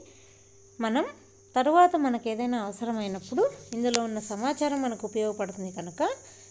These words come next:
దీన్ని మనం స్క్రీన్ షాట్ తీసుకుని ఉంచుకోవాలి. ఒకవేళ మనం పాస్వర్డ్ మర్చిపోతే ఆ పాస్వర్డ్ను రికవర్ చేసుకోవడం కోసం ఈ డీటెయిల్స్ మనకు ఉపయోగపడవచ్చు కనుక దీన్ని స్క్రీన్ షాట్ తీసుకుని మనం మన గ్యాలరీలో సేవ్ చేసుకుని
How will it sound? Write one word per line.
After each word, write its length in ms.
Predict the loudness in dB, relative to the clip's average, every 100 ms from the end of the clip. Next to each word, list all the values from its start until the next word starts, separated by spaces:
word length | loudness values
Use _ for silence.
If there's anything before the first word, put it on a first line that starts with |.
| -14
దీన్ని 300 | 0 4 4
మనం 240 | 4 0 -4 -8 -18 -6
స్క్రీన్ 460 | -6 0 4 6 4
షాట్ 380 | 4 4 4
తీసుకుని 460 | 0 -2 -4 -4 0
ఉంచుకోవాలి. 680 | 0 0 -4 -4 -4 -6 -12 -20 -10 -6
ఒకవేళ 400 | 2 6 6 6
మనం 340 | 4 2 -2 -6 -8 0
పాస్వర్డ్ 500 | 2 2 4 4 4
మర్చిపోతే 800 | 0 -4 -8 -6 -6 -4 -4 -4 -6 -20 -14 -10 -8 -6
ఆ 60 |
పాస్వర్డ్ను 760 | -6 0 0 2 4 4 6 4
రికవర్ 460 | 4 2 2 2 2 -2
చేసుకోవడం 560 | -2 -6 -6 -4 -6
కోసం 440 | -6 -8 -6 -4 -4 -6 -20 -20 -4
ఈ 100 | -2
డీటెయిల్స్ 500 | 2 0 4 2 2
మనకు 400 | -4 -6 0 0 -2 -16 -14
ఉపయోగపడవచ్చు 720 | 2 4 4 -4 -10 -10 -12
కనుక 440 | -10 -12 -2 -2 -2 -12 -20 -10 -2
దీన్ని 240 | 0 2
స్క్రీన్ 380 | -2 -2 -2 0
షాట్ 300 | -2 -4 -4
తీసుకుని 440 | -6 -6 -8 -10
మనం 240 | -4 -4 -4 -8 -20 -18 -8
మన 160 | -6
గ్యాలరీలో 560 | -2 -2 -2 -4 -4 -2
సేవ్ 340 | 0 -2 -2
చేసుకుని 480 | -2 -4 -2 -2 -2